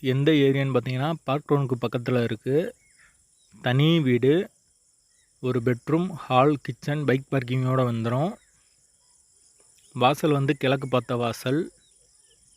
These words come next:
ஒத்தி அமௌண்ட் எவ்வளோன்னு பார்த்தீங்கன்னா, ஏழு லட்சம். நல்ல தண்ணியும் இருக்கு, உப்பு தண்ணியும் இருக்கு, போர் வாட்டரும் இருக்கு,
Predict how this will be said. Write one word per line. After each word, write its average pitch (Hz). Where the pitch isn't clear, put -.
ஒத்தி 135
அமௌண்ட் 139
எவ்வளோன்னு 135
பார்த்தீங்கன்னா, 127
ஏழு 135
லட்சம். 135
நல்ல 139
தண்ணியும் 156
இருக்கு, 147
உப்பு 131
தண்ணியும் 135
இருக்கு, 120
போர் 131
வாட்டரும் 135
இருக்கு, 123